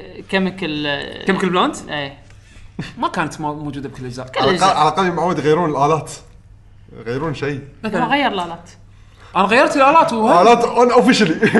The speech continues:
Speaker 3: <laughs>
Speaker 1: بس غير الآلات، خلاص.
Speaker 2: لا، حتى لو، حتى لو يعني صدق، أوكي، عشان ما أكون، يعني، كلام عدول صح، إنزين، إن إذا أنت تحب الكومبوزر، أنت تحب الموسيقى هذه، راح تطوف وايد أشياء،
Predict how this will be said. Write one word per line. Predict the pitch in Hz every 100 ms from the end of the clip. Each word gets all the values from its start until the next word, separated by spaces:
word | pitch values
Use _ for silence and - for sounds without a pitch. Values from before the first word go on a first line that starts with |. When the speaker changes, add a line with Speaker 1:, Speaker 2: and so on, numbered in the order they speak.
| -
Speaker 3:
<laughs> | 392 - 403 311
Speaker 1:
بس | 311
غير | 302 262
الآلات، | 185 165 160 -
خلاص. | 226
Speaker 2:
لا، | 190
حتى | - 349 440
لو، | 381 -
حتى | 285 311
لو | 196
يعني | 156
صدق، | 170 180 - - - -
أوكي، | 196 160 -
عشان | 160 202 202
ما | 220
أكون، | 214 220 175 143 120 - - - - -
يعني، | 147 -
كلام | - 254 220
عدول | 214 214
صح، | - - - -
إنزين، | 131 123 175 160
إن | 160
إذا | 170 180
أنت | 208
تحب | 196 - 175
الكومبوزر، | 160 160 151 175 147 139
أنت | 143
تحب | 143 - 151
الموسيقى | 151 143 170 147
هذه، | 170 170 160
راح | 143
تطوف | - 208 180 127 151
وايد | 131
أشياء، | 123 120